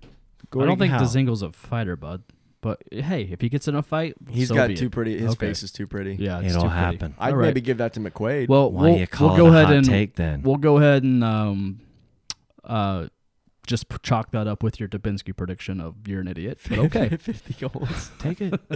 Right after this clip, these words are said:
Speaker 1: Take it or leave it.
Speaker 3: He, yeah, he's close.
Speaker 1: That one,
Speaker 3: Fifty
Speaker 1: leave it.
Speaker 3: goals.
Speaker 1: Yeah, leave that one over
Speaker 3: He's
Speaker 1: there.
Speaker 3: getting there.
Speaker 1: <laughs> This one's gonna happen.
Speaker 3: He only has to
Speaker 1: Forty
Speaker 3: score, what,
Speaker 2: Uh,
Speaker 3: forty-five in twenty games?
Speaker 2: Yeah, he, he
Speaker 1: At
Speaker 2: could totally do it.
Speaker 1: least.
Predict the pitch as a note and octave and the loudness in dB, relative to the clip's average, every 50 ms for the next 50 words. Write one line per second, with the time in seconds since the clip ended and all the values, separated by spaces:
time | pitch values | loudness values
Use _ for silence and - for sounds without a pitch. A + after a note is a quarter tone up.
0 | G3 - - C#3+ D3+ E3 D#3+ E3 E3 F3+ G3+ G3 E3+ C#3+ A2 - - B2+ B2 A#2 | -8 -4 -2 -2 -2 -2 -2 -2 0 0 -2 0 0 -2 -2 -2 -4 -4 -2 0
1 | A2 A#2+ B2 A#2 A#2 A2 - - E3 D3 C#3 C#3 D#3 F3 F#3 E3 C#3+ C3+ D3 D#3 | 0 0 0 0 -2 -2 -4 -2 0 2 2 4 4 4 4 2 2 4 2 2
2 | C#3 D#3 D#3+ D#3+ C#3 B2 A2+ G#2+ F2+ F2 A2+ C#3+ B2+ A2+ A2 G#2 F2+ E2 E2 A#2+ | 4 4 4 4 4 4 2 2 0 0 -2 -2 0 0 0 0 -2 -2 -2 -2
3 | B2+ B2+ - C#3+ D3 C#3 B2+ B2 B2+ A2 G#2 G#2 A2 B2 - - - A#2+ - - | -2 -2 0 0 0 0 0 0 0 0 0 0 -4 -4 -4 -4 -6 -4 0 2
4 | A#2+ C3 - F3 D3 C#3 C3+ A#2+ B2 C3 B2 - - - - _ - A#2+ A#2 C3 | 2 2 2 2 2 2 2 2 0 0 -2 -6 -10 -16 -18 _ -12 -10 -8 -6
5 | C#3+ C3+ - - - D3 C3+ C#3 C3+ B2+ B2 A#2+ A#2+ A#2+ B2 B2 B2 B2+ B2 B2 | -6 -4 0 2 4 4 4 4 4 2 2 2 2 2 0 0 0 0 -2 -2
6 | A#2+ - A#2+ A#2 A#2+ B2 A#2+ A#2 A2 G#2+ A#2 A#2 A#2 A#2+ A#2 A#2+ B2 C3+ C#3 C3 | -4 -4 -4 -4 -4 -4 -4 -6 -8 -8 -6 -6 -6 -6 -8 -8 -8 -10 -10 -12
7 | E3 A3+ - B2+ C#3 D#3 F3 F#3+ D#3 D#3+ D3+ D3 C#3+ C#3 A#2+ - A#2+ A#2 G#2 F2+ | -12 -10 -6 -4 -4 -4 -4 -4 -4 -4 -4 -2 -2 -2 0 2 2 2 2 2
8 | F#2 F#2 F#2+ D#2 C2 C2 B1+ C2 C2+ C#2+ C#2+ C#2 C2+ C2 C2+ C2 - - - - | 0 -2 -4 -4 -6 -10 -12 -12 -12 -12 -12 -12 -12 -14 -12 -12 -10 -12 -12 -12
9 | - | -14